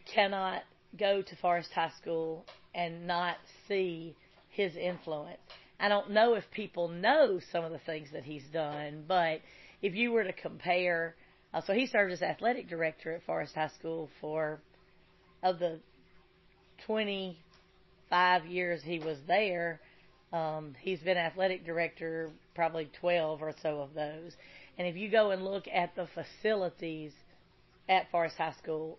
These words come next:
like, his influence can be seen everywhere. Um, <clears throat> so the nice brick, um, the brick columns and the gates that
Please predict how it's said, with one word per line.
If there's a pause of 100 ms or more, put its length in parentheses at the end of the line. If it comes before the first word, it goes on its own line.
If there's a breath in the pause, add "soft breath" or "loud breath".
like,
his
influence
can
be
seen
everywhere. (420 soft breath)
Um, (280)
<clears throat> (280)
so
the
nice
brick, (720)
um, (920)
the
brick
columns
and
the
gates (640)
that